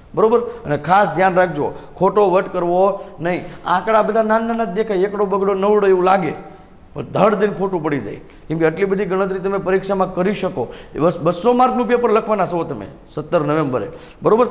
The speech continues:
તમે રિઝનિંગ અને ઇંગ્લિશને બાદ કરતાં આરામથી દોઢ કલાકની અંદર બધું પૂરું કરી દો. તમારી પાસે એક એક દાખલા માટે બબ્બે મિનિટ વધે તો વ્યવસ્થિત દાખલો ગણીને માર્ક લાવવો એ તમારો અધિકાર છે. પણ ચાર કે પાંચ મિનિટ હોય અને સાત આઠ રિઝનિંગના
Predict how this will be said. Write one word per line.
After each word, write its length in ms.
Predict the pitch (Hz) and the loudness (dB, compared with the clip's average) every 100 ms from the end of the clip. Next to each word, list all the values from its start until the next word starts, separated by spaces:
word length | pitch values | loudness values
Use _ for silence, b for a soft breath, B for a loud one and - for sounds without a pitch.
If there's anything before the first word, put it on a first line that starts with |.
| - | 0
તમે 200 | 180 202 196 B B | 0 0 -2 B B
રિઝનિંગ 480 | 143 180 175 220 208 | -2 -2 0 0 2
અને 100 | 208 | 2
ઇંગ્લિશને 320 | 202 208 185 196 | 0 -2 -2 0
બાદ 260 | 185 190 190 | 2 2 0
કરતાં 260 | 196 180 | 0 4
આરામથી 400 | 147 185 233 262 | 4 4 2 2
દોઢ 240 | 208 220 214 | 2 2 2
કલાકની 380 | 214 208 196 202 | 0 0 0 -2
અંદર 120 | 196 | -2
બધું 360 | 160 156 202 262 | -2 -2 -2 -2
પૂરું 220 | 233 220 | -2 0
કરી 220 | 202 190 | 2 0
દો. 140 | 139 113 B B - | -2 -10 B B -4
તમારી 300 | 175 202 196 | 0 0 0
પાસે 180 | 202 202 185 | -2 0 0
એક 80 | 202 | -2
એક 100 | 196 | -2
દાખલા 240 | 208 208 202 | -2 -2 -4
માટે 160 | 196 | -4
બબ્બે 260 | 175 170 208 | -2 0 0
મિનિટ 180 | 196 196 147 | -2 -4 -4
વધે 220 | 151 185 147 - B B | 0 0 0 -4 B B
તો 100 | 170 | -4
વ્યવસ્થિત 560 | 143 160 196 196 214 151 | 0 2 2 -2 -8 -4
દાખલો 380 | 151 170 202 | -4 -2 -4
ગણીને 300 | 156 165 202 151 | -2 -4 -4 -4
માર્ક 260 | 139 185 196 131 123 | 0 0 0 -8 -2
લાવવો 320 | 139 202 190 160 | 2 4 4 0
એ 80 | |
તમારો 320 | 175 196 196 185 | -2 -2 0 0
અધિકાર 300 | 175 196 170 117 | -2 -2 -2 -2
છે. 60 | - - - b b b b b b 196 | -8 -18 -20 b b b b b b -6
પણ 140 | 185 - | -4 -2
ચાર 240 | 190 214 220 - - | 2 2 2 -4 -6
કે 80 | 214 208 | -4 -2
પાંચ 220 | 202 214 202 | 0 0 0
મિનિટ 340 | 160 202 240 165 | -4 -2 -2 -4
હોય 120 | 113 - - | -6 -8 -6
અને 120 | 165 165 156 | -6 -4 -2
સાત 260 | 208 220 202 | 0 2 0
આઠ 240 | 185 - 127 | -2 -6 -6
રિઝનિંગના 420 | 185 180 202 202 | -6 -6 -8 -6